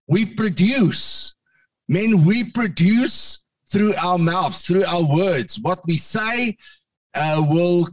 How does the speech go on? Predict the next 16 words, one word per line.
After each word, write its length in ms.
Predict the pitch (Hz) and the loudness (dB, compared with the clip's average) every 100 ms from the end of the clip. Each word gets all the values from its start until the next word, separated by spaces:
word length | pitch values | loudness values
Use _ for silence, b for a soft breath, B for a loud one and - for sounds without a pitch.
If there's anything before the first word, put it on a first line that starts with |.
| - | -2
cause 480 | 202 202 202 - | 2 2 0 0
what 220 | 156 156 151 | -2 -2 -2
we 120 | 147 | 0
think, 420 | 131 - 208 196 165 | 2 0 0 0 -2
it 100 | - | -4
will 160 | 147 147 | -4 -2
cause 480 | 180 185 185 - - 123 B B - | 0 2 0 -4 -10 -12 B B -4
what 280 | 127 156 139 | -2 -2 -2
we 140 | 139 | -2
do, 540 | 117 170 202 226 240 190 B B - | 0 4 6 6 4 0 B B -6
and 140 | 160 | -4
it 140 | 160 156 | -2 0
will 160 | 160 160 | 2 2
have 280 | 139 170 | 0 -2
a 60 | 151 | -4
direct 720 | 120 104 156 202 247 202 - | -6 -2 -2 -2 -2 -4 -6